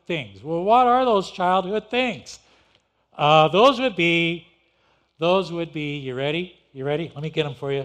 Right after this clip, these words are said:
'cause they're listed here. Those would be the lust of the flesh, idolatry, sexual immorality,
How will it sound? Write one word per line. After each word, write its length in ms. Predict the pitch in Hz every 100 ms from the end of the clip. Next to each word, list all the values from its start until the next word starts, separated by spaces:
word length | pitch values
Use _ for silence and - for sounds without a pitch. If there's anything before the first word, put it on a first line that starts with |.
| 139 -
'cause 140 | 131
they're 400 | 139 135 139 139 -
listed 340 | 143 143 139
here. 260 | 123 131 127 _ _ _
Those 260 | 214 277 285
would 160 | 262 160
be 400 | 147 151 165 -
the 100 | 143
lust 320 | 160 262 262
of 100 | 294
the 80 | 269
flesh, 440 | - 160 143 147 151
idolatry, 760 | 143 143 143 151 151 - 151
sexual 460 | - 151 143 165 151
immorality, 720 | 151 185 156 143 139 139